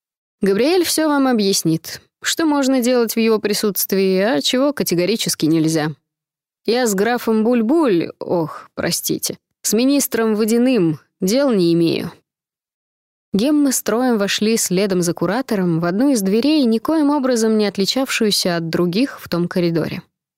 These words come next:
Но искомая личность обнаружилась именно за ней. Молодой человек в скромном черном камзоле вскочил из-за стола. Прямые темные волосы лежали по плечам в некотором беспорядке.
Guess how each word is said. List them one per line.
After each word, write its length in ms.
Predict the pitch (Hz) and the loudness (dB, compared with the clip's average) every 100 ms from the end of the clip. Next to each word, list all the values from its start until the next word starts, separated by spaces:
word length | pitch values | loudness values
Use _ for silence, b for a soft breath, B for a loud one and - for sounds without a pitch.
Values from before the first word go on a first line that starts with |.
| _ _ - | _ _ -2
Но 180 | 170 160 | 0 0
искомая 420 | - 294 294 262 | 0 0 2 2
личность 540 | 277 - 269 262 - | 0 -2 0 -2 -2
обнаружилась 800 | 185 170 160 175 214 220 208 - - | -2 0 0 0 0 0 0 -4 -2
именно 420 | 160 165 160 160 | 0 2 2 2
за 140 | 156 | 0
ней. 380 | 151 - - - - _ _ _ _ _ _ _ _ _ - | -2 -4 -8 -10 -14 _ _ _ _ _ _ _ _ _ -4
Молодой 260 | 202 320 | 0 0
человек 460 | - 180 175 262 - | 0 0 0 0 -2
в 60 | - | -4
скромном 420 | - 277 240 170 | 0 0 2 0
черном 400 | - 190 175 156 | 0 -2 -2 -2
камзоле 580 | 160 156 180 294 302 262 | -2 0 0 2 0 -2
вскочил 460 | - 175 156 196 202 | -6 -4 -2 0 0
из-за 180 | 180 180 | 0 -2
стола. 440 | - 147 147 165 _ _ _ _ _ _ | -2 -4 -6 -10 _ _ _ _ _ _
Прямые 340 | 175 190 190 | -2 0 0
темные 360 | 175 190 180 170 | 0 0 2 2
волосы 420 | 165 214 220 - | 2 0 0 0
лежали 400 | 175 175 190 190 | 0 0 0 -2
по 140 | 175 165 | -2 -2
плечам 520 | 170 - 214 214 185 | -2 -2 -2 0 0
в 80 | 170 | 0
некотором 540 | 185 180 180 180 175 | 0 -2 -2 0 0
беспорядке. 720 | 185 - 208 185 170 - - | 0 -2 -4 -4 -6 -10 -14